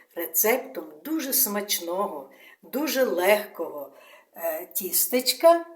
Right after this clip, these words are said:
яке називається кремки. Ви його не знайдете ніде в Ютубі. Це тістечка моєї молодості, місто Мукачево, Закарпатська область.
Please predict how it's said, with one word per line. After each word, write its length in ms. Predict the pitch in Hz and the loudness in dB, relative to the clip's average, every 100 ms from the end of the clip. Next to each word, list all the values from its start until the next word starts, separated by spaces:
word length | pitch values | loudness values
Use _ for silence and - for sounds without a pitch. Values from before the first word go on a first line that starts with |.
| 185 | -14
яке 280 | 165 - 175 | -12 -6 -6
називається 920 | 165 160 160 175 285 302 - - 247 | -4 -8 -2 0 2 0 0 -2 -2
кремки. 880 | - 185 208 220 - 202 180 - - - | -8 -4 -2 -2 -8 -4 -4 -4 -16 -20
Ви 200 | 190 311 | 0 8
його 300 | 339 285 - | 10 8 4
не 180 | 170 185 | -6 -4
знайдете 680 | 175 196 190 185 165 151 160 | -4 0 0 0 -4 -6 -8
ніде 600 | 156 185 247 339 311 302 | -8 0 4 4 6 2
в 40 | |
Ютубі. 600 | 233 233 233 165 147 - - - - - - | 2 -6 -6 -8 -8 -12 -16 -20 -20 -20 -6
Це 560 | - 220 214 190 - - - _ _ _ _ _ - - | 2 6 6 4 -2 -14 -20 _ _ _ _ _ -20 -8
тістечка 680 | 214 202 202 170 - 180 | 0 2 2 -2 -4 -6
моєї 480 | 170 160 160 156 151 | -6 -6 -4 -2 -2
молодості, 1120 | 156 185 302 302 254 254 - - 247 247 - _ _ _ _ _ _ _ - | -4 0 2 2 0 0 0 0 -2 -4 -12 _ _ _ _ _ _ _ -2
місто 520 | 240 320 - - 170 | 6 6 6 0 -6
Мукачево, 680 | 156 - 233 311 - 269 285 | -6 0 0 0 -4 -8 -8
Закарпатська 840 | 196 185 202 196 294 320 - - 170 - | -8 -6 -6 -4 -2 -2 -4 -8 -12 -6
область. 680 | 233 302 269 277 269 - | 2 2 2 -2 -2 -6